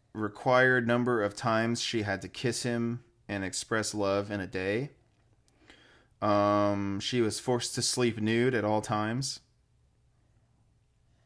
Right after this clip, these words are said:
Uh, he slept with, uh, hang on, I'm trying to find where it is here. Uh...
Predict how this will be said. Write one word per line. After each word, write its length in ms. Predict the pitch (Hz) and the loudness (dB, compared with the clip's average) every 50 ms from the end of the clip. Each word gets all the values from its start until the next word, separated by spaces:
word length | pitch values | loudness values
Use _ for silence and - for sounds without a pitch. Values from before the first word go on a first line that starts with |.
| _ _ _ _ _ _ _ _ - - | _ _ _ _ _ _ _ _ -6 -2
Uh, 300 | 113 110 104 98 101 98 | 2 4 4 4 4 2
he 180 | 104 120 113 | 2 0 0
slept 380 | 107 - - - 127 127 131 - | 0 0 2 2 2 2 2 2
with, 440 | 139 123 117 113 113 - - - - _ _ _ _ - - - - - _ _ _ _ _ _ _ - | 2 4 4 4 2 -2 -10 -20 -20 _ _ _ _ -20 -20 -20 -20 -20 _ _ _ _ _ _ _ 0
uh, 380 | 110 107 107 104 104 104 101 | 2 4 4 4 4 4 4
hang 160 | 101 107 104 | 2 0 0
on, 80 | 98 92 | -2 -2
I'm 80 | 92 92 | -4 -6
trying 180 | - 107 101 | -4 -4 -6
to 60 | 101 | -6
find 460 | 95 - 101 98 101 98 95 92 - - | -6 -6 -6 -4 -4 -4 -6 -8 -10 -12
where 220 | - - 101 98 98 | -10 -8 -6 -4 -4
it 60 | 95 | -4
is 220 | 95 92 90 - - | -4 -6 -6 -8 -8
here. 300 | 104 - 101 90 82 57 - - - | -6 -6 -6 -6 -6 -8 -8 -8 -10
Uh... 960 | - - - 80 80 71 69 71 71 73 71 64 65 64 62 62 60 67 | -10 -10 -12 -12 -12 -12 -12 -10 -12 -12 -12 -12 -12 -12 -12 -12 -14 -14